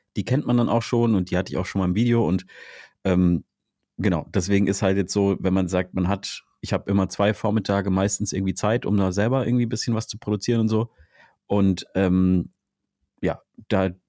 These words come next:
alle Trails und so schon bekannt sind und ich auch schon mal ein Video drin hatte, hab ich eben gedacht, ich nehm diesmal das Rennrad mit und bin diesmal einfach noch ein bisschen Touren gefahren, was echt geil war. Man sagt ja auch so ein bisschen, Mallorca ist so die Rennradinsel und das ist tatsächlich doch sehr,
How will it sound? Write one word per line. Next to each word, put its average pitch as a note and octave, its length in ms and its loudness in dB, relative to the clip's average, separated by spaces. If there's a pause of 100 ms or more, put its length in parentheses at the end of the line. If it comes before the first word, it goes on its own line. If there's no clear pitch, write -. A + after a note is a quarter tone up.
alle G2+ 220 2
Trails G#2+ 320 2
und G#2+ 60 2
so G2+ 120 2
schon G2 220 0
bekannt A2 320 -2
sind G#2 200 -2
und F2 160 0
ich - 140 -4
auch F2+ 80 -2
schon - 140 -4
mal F#2 60 0
ein F2 100 0
Video G#2 160 0
drin F#2 200 0
hatte, F2+ 120 0
hab F2 80 0
ich - 120 -12
eben F#2 140 0
gedacht, F2 240 -4
ich - 80 -12
nehm G2 120 0
diesmal F2+ 200 -2
das - 160 -6
Rennrad G#2+ 220 0
mit G#2+ 180 -4 (460)
und G2 160 -2
bin A#2+ 240 4
diesmal A#2 300 0
einfach A2+ 120 0
noch G#2+ 100 2
ein G2+ 120 0
bisschen A2 340 -4
Touren D#3 300 2
gefahren, D3+ 380 0
was G#2+ 220 -2
echt - 280 -2
geil C3+ 260 2
war. D#3+ 300 0 (120)
Man F#2+ 140 0
sagt G#2+ 220 2
ja G#2+ 80 0
auch A2+ 40 -2
so - 100 -2
ein G#2 40 0
bisschen, A2 300 0
Mallorca G2+ 400 2
ist G#2 100 -2
so - 100 -2
die F#2+ 80 0
Rennradinsel A#2 640 -2
und G2+ 180 -2
das - 240 -6 (600)
ist - 280 0
tatsächlich A#2+ 760 -2 (720)
doch A#2 300 0
sehr, G#2+ 520 0